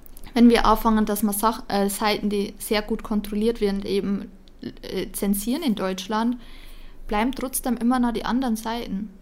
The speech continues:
die einfach nicht kontrolliert werden. Und das macht mir eigentlich noch viel mehr Angst, wie nicht, dass,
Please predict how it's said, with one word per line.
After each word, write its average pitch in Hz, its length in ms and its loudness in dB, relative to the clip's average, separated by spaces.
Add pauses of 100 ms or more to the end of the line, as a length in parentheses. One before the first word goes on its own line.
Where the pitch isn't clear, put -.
(800)
die 208 260 -2
einfach 220 300 0
nicht 240 180 4
kontrolliert 202 680 0
werden. 285 160 0
Und 208 200 0
das 320 180 -2
macht 277 220 -4
mir 226 160 -2
eigentlich 247 440 -2
noch 240 240 0
viel 226 220 -4
mehr 226 380 0
Angst, 226 480 -4 (480)
wie 226 120 0
nicht, 233 260 2
dass, 226 200 0